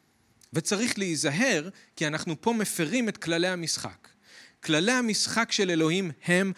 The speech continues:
"אני נותן לך מפה, בהתחלה זה תמונת לוויין, "תמשיך ללכת",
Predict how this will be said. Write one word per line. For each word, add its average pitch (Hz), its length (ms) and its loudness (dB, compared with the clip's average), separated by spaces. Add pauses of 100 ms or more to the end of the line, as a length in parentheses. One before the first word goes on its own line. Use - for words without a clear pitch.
(160)
"אני 156 300 4
נותן 202 340 0
לך 180 200 -6
מפה, 127 420 0 (480)
בהתחלה 151 640 2
זה 139 120 -6
תמונת 143 460 -4
לוויין, 143 500 0 (360)
"תמשיך 139 520 0
ללכת", 156 460 0